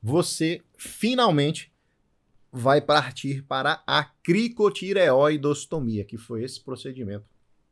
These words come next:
que nós vimos agora. Então, a cricotireoidostomia, ela pode ser uma cricotireoidostomia cirúrgica ou uma cricotireoidostomia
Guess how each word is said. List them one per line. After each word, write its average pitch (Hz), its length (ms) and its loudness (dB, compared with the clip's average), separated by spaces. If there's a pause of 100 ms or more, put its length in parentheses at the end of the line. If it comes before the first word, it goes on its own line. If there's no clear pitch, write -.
(680)
que - 120 -6
nós 123 280 0
vimos 117 300 -4
agora. 82 360 -8 (600)
Então, 117 840 -4
a 160 160 0
cricotireoidostomia, 117 1300 -4 (640)
ela 131 240 -2
pode 131 400 -2
ser 104 460 -6
uma 120 220 -8
cricotireoidostomia 113 1400 -4
cirúrgica 196 1200 -2 (540)
ou 165 380 4
uma 151 260 0
cricotireoidostomia 151 1500 -2